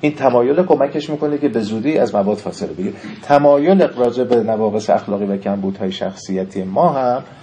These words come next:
جوری است که به زودی ما انشالله از اینها فاصله خواهیم گرفت، به شرطی که متمایل باشیم، به شرطی که متمایل باشیم. آیا واقعاً می‌خواهیم از رنجش‌ها، ترس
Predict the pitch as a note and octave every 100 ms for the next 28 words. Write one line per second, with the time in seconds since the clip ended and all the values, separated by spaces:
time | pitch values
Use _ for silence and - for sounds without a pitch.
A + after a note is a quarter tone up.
0 | - - - C3 D3 D3 C#3 A#2 G2+ A2+
1 | A2 F#3 D2+ A2+ G2+ G2 G#2+ G2 F#2+ G#2+
2 | A#2+ C#3 D#3 - - - - _ _ -
3 | F#2+ G2 G2+ G#2 F#2+ G2+ G2 G2 G#2 G#2
4 | C3+ - - D3 D3 C#3+ F#3 G3 - -
5 | - - - - - - - - - -
6 | A2+ - - - - - - - - -
7 | - - - - - - - - - -
8 | - - - - - - - - - -
9 | B2 D3+ C#3+ C3+ C#3+ D3+ C3 C#3 D3+ C#3
10 | B2 C3 B2 A#2+ A2 - D#3+ B2 F#2+ -
11 | - - - - - - - D3 C#3 G2+